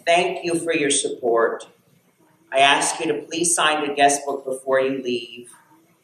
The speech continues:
And, um, the video of the service,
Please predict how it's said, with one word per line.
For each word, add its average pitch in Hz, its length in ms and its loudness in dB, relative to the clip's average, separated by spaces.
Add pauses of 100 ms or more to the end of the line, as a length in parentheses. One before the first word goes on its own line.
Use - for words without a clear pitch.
(600)
And, 131 420 0
um, 120 540 2 (580)
the - 760 -2
video 180 440 6
of 156 140 2
the 135 60 -2
service, 151 800 2